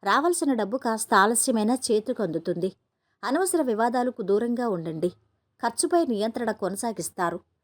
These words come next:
ఏకాగ్రతతో పనులు చక్కబెడతారు. పనులు సకాలంలో పూర్తవుతాయి. ఉద్యోగంలో ఉత్తమ ఫలితాలుంటాయి. ఇంట్లో వారిని సంప్రదించి నిర్ణయాలు తీసుకోండి. వ్యాపార బలం విశేషంగా ఉంది. పలు మార్గాల్లో కలిసొస్తుంది.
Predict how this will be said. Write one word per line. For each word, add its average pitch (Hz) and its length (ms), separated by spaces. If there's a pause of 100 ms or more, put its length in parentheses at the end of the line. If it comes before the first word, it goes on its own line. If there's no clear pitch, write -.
(240)
ఏకాగ్రతతో 294 720
పనులు 220 300
చక్కబెడతారు. 196 840 (460)
పనులు 320 240
సకాలంలో 262 600
పూర్తవుతాయి. 196 800 (580)
ఉద్యోగంలో 311 560
ఉత్తమ 277 380
ఫలితాలుంటాయి. 202 1040 (420)
ఇంట్లో 247 260
వారిని 190 300
సంప్రదించి 226 640
నిర్ణయాలు 226 480
తీసుకోండి. 196 760 (440)
వ్యాపార 320 380
బలం 240 320
విశేషంగా 254 600
ఉంది. 185 360 (460)
పలు 226 120
మార్గాల్లో 208 540
కలిసొస్తుంది. 190 880